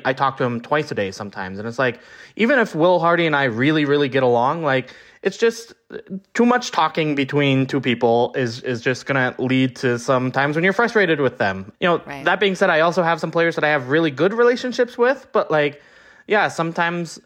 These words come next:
Speaker 1: there have been players that I've, have been, like, extremely upset with me for me saying, writing something critical about them.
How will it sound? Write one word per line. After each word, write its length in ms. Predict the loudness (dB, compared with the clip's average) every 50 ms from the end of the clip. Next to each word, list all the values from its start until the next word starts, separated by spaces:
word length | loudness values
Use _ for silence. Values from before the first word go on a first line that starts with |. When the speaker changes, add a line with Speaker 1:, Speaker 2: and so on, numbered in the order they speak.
| _ _ _ _ _ _
Speaker 1:
there 280 | -6 0 2 4 4 4
have 100 | 2 2
been 180 | 0 0 0
players 380 | 0 0 0 2 2 2 2 0
that 100 | 2 2
I've, 300 | 2 2 2 -2 -6 -12 -18 -20 -14 -12 -6
have 280 | -2 -2 -2 -2 -2
been, 160 | -2 -2 -2 0
like, 220 | 0 -2 -2 -4 -8 _ _ _ _ _
extremely 840 | -12 -10 -10 -12 -4 -2 -2 -2 0 -2 -2 -2 -2 -2 -2 -4 -6 -12 -8 _
upset 480 | -6 -6 -6 -2 -2 0 0 -2 -2 -4
with 220 | -4 -4 -2 -4
me 200 | -4 -4 -4 -4 -6
for 520 | -6 -2 0 2 2 2 2 0 -2 -4 -8
me 220 | -6 -4 -2 -2 0
saying, 360 | 0 0 0 2 0 -2 0
writing 260 | 0 0 2 0 0 -2
something 260 | -2 -2 -2 -4 -4
critical 360 | -4 -4 -4 -4 -4 -6 -8
about 240 | -6 -8 -10 -10 -12
them. 200 | -16 -16 -16